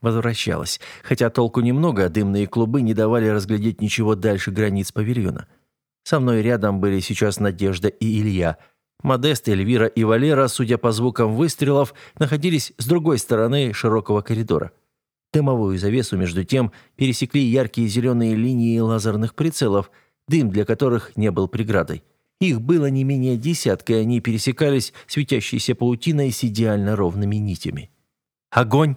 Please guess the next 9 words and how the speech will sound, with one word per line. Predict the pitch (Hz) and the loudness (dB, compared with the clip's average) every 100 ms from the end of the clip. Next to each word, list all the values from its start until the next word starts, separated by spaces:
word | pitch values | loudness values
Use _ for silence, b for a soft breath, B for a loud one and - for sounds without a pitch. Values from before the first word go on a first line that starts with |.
| _ | _
на | 123 139 | -2 0
счет | - 135 | 0 0
два! | 98 123 98 - | 0 0 0 -4
Готов?» | 90 120 - 170 - _ _ _ _ _ _ _ _ | -2 0 2 0 -2 _ _ _ _ _ _ _ _
раздалось | 123 104 110 104 90 | -2 0 0 0 -2
в | 92 | -2
голове | 110 110 123 | 0 2 0
очень | - - 101 | -2 -4 -4
громко. | 98 92 85 78 | -2 -4 -4 -10